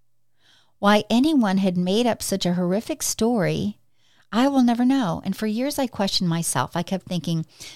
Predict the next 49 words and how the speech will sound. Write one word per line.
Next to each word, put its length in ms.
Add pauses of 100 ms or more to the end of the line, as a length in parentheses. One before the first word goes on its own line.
(120)
"Maybe 320
I 100
just 200
remembered 420
it 140
wrong," 400 (600)
right? 340 (420)
But 140
no, 400
I 80
d-, 120 (100)
I 100
didn't. 400 (100)
I 80
didn't 200
remember 340
it 80
wrong. 260 (460)
After 340
the 120
phone 320
call 320
from 180
my 140
mom, 500 (460)
his 240
family 480
traveled 500
all 240
the 100
way 160
down 360
from 160
North 220
Carolina 520
to 140
Florida 560 (300)
to 120
sit 340
on 160
our 160
sofa 560
and 160
give 140
us 140
the 100
four 240
one 240
one. 440